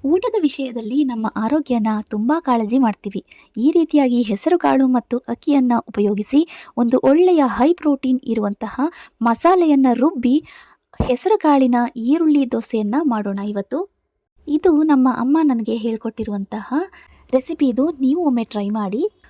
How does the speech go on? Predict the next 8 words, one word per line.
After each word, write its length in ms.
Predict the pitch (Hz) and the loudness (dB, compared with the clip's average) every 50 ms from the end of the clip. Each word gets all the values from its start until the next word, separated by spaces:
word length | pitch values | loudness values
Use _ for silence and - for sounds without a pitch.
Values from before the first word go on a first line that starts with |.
| _ _ 247 | _ _ 2
ಮಲೆನಾಡಿನ 520 | 247 269 254 294 339 392 381 349 311 311 | 2 4 4 2 0 0 -4 -2 0 0
ಭಾಗಗಳಲ್ಲಿ 680 | 285 269 254 262 254 254 240 247 240 226 220 220 240 262 | 0 0 0 0 -2 0 -2 -2 -2 -2 -2 -2 -2 -2
ಹೆಚ್ಚಾಗಿ 480 | 240 233 226 - - 254 240 233 240 | -2 -4 -8 -6 -6 -6 -4 -4 -4
ಮಾಡ್ತಾರೆ, 460 | 226 214 208 202 - - 208 208 240 294 | -4 -4 -6 -8 -10 -10 -8 -4 -4 -4
ಆದ್ರೆ 300 | 311 254 233 202 214 240 247 | -4 -4 -4 -4 -4 -4 -4
ಹೆಸರುಕಾಳು 540 | 226 233 - - 339 339 294 269 262 254 | -4 -6 -4 -4 -2 -2 0 0 0 0
ಹಾಕಿ 320 | 240 - 220 208 - - 214 | -2 -2 -6 -6 -6 -6 -6
ಮಾಡೋದಿಲ್ಲ. 480 | 202 202 202 202 202 190 208 196 202 | -4 -4 -4 -4 -4 -4 -4 -2 -2